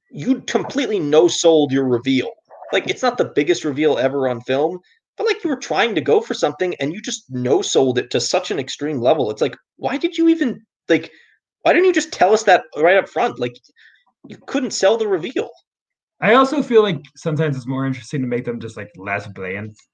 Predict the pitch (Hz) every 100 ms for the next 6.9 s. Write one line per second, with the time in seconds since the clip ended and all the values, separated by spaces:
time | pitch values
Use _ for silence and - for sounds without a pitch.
0 | - 117 110 123 131 120 104 117 110 95
1 | 85 98 117 135 117 - 123 104 120 113
2 | - _ _ _ _ _ _ - 127 123
3 | - 139 143 120 107 - - 151 147 147
4 | 165 165 139 151 143 135 123 - 147 147
5 | 160 143 247 - 107 90 85 - - 139
6 | 131 165 190 214 190 165 160 156 143